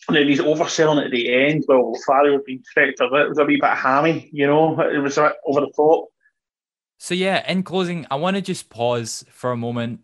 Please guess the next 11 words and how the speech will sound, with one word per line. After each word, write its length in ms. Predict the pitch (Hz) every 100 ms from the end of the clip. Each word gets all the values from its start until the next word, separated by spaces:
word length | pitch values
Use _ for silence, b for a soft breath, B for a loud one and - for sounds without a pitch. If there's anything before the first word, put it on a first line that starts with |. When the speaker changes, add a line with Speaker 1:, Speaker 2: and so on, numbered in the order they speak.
| _
Speaker 2:
to 500 | - 127 117 110 107 - _ _ _ _ _
appreciate 800 | 120 - 147 165 - 160 143 110
the 80 | 117
man 640 | 120 120 117 117 113 101 -
that 320 | 117 113 113
is 340 | 117 98 - - _
Sidney 760 | - - 127 117 120 110 - _ -
Raymond 580 | 113 117 117 110 98 - _
Udy. 560 | 110 110 113 117 110 -
I 140 | 120
think 420 | 135 151 151 -